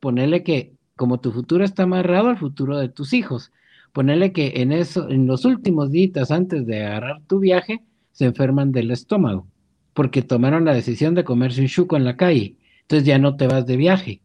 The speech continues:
Entonces ahí ya cambió, tu futuro cambió por situaciones ajenas a otra, de otras personas. Entonces, yo siento que hay personas que pueden ver el futuro, sí. Mientras más lejos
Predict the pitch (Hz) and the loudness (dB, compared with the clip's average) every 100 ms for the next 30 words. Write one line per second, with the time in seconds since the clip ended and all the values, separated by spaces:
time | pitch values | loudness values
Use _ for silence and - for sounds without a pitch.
0 | _ - 139 135 143 190 196 151 110 113 | _ -4 2 4 4 2 0 -4 -2 -2
1 | 131 147 190 - _ _ _ _ _ _ | 0 0 -2 -4 _ _ _ _ _ _
2 | _ _ 147 120 117 139 180 190 - _ | _ _ -6 -4 -2 0 0 -2 -12 _
3 | _ - 117 117 127 175 - - 156 - | _ -8 -4 0 2 2 -2 -6 -4 -4
4 | 113 113 107 131 139 170 240 - _ _ | -8 -8 -6 0 2 2 0 -4 _ _
5 | _ _ - 110 - 131 151 220 - - | _ _ -8 -6 -2 0 0 0 -4 -20
6 | _ _ _ _ _ _ _ _ - 110 | _ _ _ _ _ _ _ _ -6 -4
7 | 107 110 117 117 120 113 120 123 113 - | -2 -4 -8 -4 0 2 0 -2 -6 -8
8 | - 190 196 113 - _ _ - - - | -2 2 2 0 -6 _ _ -20 -14 0
9 | 143 147 175 - _ - 135 156 185 196 | 4 4 2 -4 _ -2 0 2 2 2
10 | 208 170 - - _ _ _ - 151 185 | 0 -2 -4 -10 _ _ _ 0 2 2
11 | 202 202 175 110 - 98 147 165 180 185 | 0 0 -2 -4 -10 -8 -4 0 0 0
12 | 185 131 135 170 240 - 196 165 - _ | 0 -4 -2 0 0 -2 0 0 -2 _
13 | _ _ - 143 135 120 120 120 120 147 | _ _ -4 2 2 2 0 -2 0 2
14 | 190 196 196 208 220 - 107 - | 2 2 2 2 0 -2 -8 -10